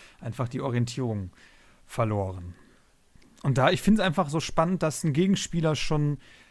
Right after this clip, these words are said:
sehr früh eingeführt wird in die Folge, aber es im Dunkeln gelassen wird, in welcher Form er jetzt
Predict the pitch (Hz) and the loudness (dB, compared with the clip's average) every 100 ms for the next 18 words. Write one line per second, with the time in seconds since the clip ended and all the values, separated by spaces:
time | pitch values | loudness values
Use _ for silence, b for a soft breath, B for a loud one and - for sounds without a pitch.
0 | B - 110 120 135 - 139 180 233 190 | B -10 0 4 6 6 8 8 8 2
1 | 220 214 - 214 190 196 196 180 175 - | 2 2 2 0 2 0 0 0 -2 0
2 | 175 185 175 156 151 151 127 - 139 147 | 2 4 4 2 2 0 -2 -4 0 2
3 | 208 202 175 160 170 - 160 143 160 156 | 4 4 2 0 -4 -2 -2 0 0 -2
4 | - - _ - 151 127 110 139 180 - | -6 -18 _ -2 0 0 2 2 2 0
5 | 151 - - - 151 151 151 151 139 139 | -2 -2 -12 0 2 2 0 -4 -2 -4
6 | 127 - - | -6 -10 -12